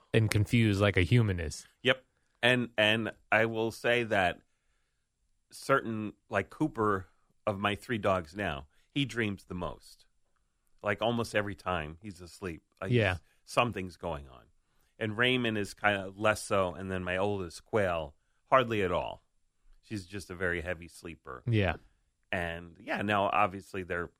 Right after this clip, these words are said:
Speaker 2: you know, whatever images are flashing in their brain, I don't, you know, if there's, like, 'cause in our dreams, we hear things, people are speaking and things are said. But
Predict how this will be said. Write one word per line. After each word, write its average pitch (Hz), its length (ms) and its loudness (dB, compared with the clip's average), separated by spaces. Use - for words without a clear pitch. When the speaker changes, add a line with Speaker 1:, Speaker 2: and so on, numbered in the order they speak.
Speaker 2:
you 107 80 -12
know, 92 100 -6
whatever 98 320 -2
images 101 480 -4
are 90 100 -4
flashing 95 520 0
in 85 120 -10
their 85 140 -8
brain, 95 500 0
I 92 100 -2
don't, 90 180 -6
you 104 140 -12
know, 90 200 -6
if 87 120 -16
there's, 82 440 -8
like, 101 160 -2
'cause 104 220 -12
in 110 160 2
our 101 500 2
dreams, 90 520 -12
we 92 240 -14
hear 95 540 -8
things, 82 520 -12
people 95 260 -14
are 92 40 -10
speaking 82 580 -14
and 80 140 -20
things 101 260 -4
are 87 100 -10
said. 82 480 -2
But 85 260 0